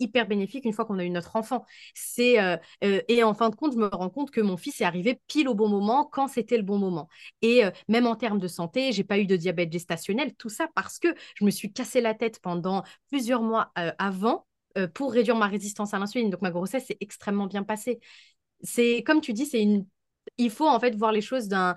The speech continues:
d'un autre angle et la positivité. Et c'est pour ça que, bah, ton compte, exactement, montre ça, qu'il faut être hyper positif et accepter. Et même si c'est très, très difficile, aujourd'hui, moi, je me fais lyncher à dire ça. Comment vous pouvez dire ça alors que je souffre ?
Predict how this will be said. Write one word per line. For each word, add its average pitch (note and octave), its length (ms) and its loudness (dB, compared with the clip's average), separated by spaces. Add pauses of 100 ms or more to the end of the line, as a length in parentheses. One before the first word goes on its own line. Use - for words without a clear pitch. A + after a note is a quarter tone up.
(200)
d'un G#3 200 4
autre B3 280 0
angle E3+ 300 -4 (160)
et G3 60 2
la A3+ 140 4
positivité. G#3+ 580 -2
Et F3+ 40 -2
c'est G#3 100 -2
pour G#3 120 -6
ça D4+ 120 -2
que, A3 180 -4
bah, D3 220 -4 (100)
ton E3 140 -6
compte, B3 380 -2 (260)
exactement, G3 480 0
montre A#3+ 380 -2
ça, A3+ 240 -2
qu'il A3 180 -14
faut - 80 -6
être G3+ 220 -4 (320)
hyper B3 340 -2
positif G#3 540 -4
et - 100 -6
accepter. A#3 720 -4 (220)
Et G3 100 2
même A3 160 2
si B3+ 160 -6
c'est F#3 240 -8
très, - 260 -6
très A3+ 180 -6
difficile, F#3+ 580 -6 (300)
aujourd'hui, F3+ 340 -2
moi, G#3 120 2
je F3+ 120 -4
me E3+ 120 -2
fais E3 200 -2
lyncher G#3 580 -2
à E3 100 -6
dire D#3+ 220 -12
ça. F3+ 180 -4 (160)
Comment G#3+ 220 2
vous G3 80 -4
pouvez F#3 220 -2
dire F#3 180 -6
ça A3 140 0
alors F3+ 180 -2
que - 100 -10
je E3 120 -6
souffre ? - 340 -12